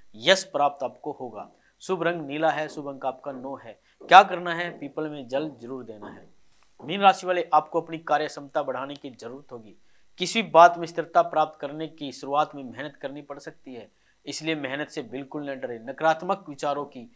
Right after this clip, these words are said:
वजह से कार्यों में दिक्कतें आ सकती है। शुभ रंग गुलाबी है, शुभ अंक आपका पाँच है।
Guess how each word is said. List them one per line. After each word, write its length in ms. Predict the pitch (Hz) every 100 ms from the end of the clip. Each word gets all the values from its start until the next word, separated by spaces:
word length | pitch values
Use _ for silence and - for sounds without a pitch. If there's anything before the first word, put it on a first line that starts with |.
| _ -
वजह 220 | 135 143
से 160 | 151 165
कार्यों 340 | 165 143 147 156
में 160 | 127
दिक्कतें 420 | 120 120 - -
आ 120 | 139 131
सकती 360 | 127 - -
है। 100 | 113
शुभ 240 | 110 160 147
रंग 240 | 151 165 165 - -
गुलाबी 360 | 131 139 139 139
है, 140 | 147
शुभ 220 | 143 143
अंक 160 | 131 127
आपका 260 | 123 - 135
पाँच 420 | - 131 127 -
है। 120 | 107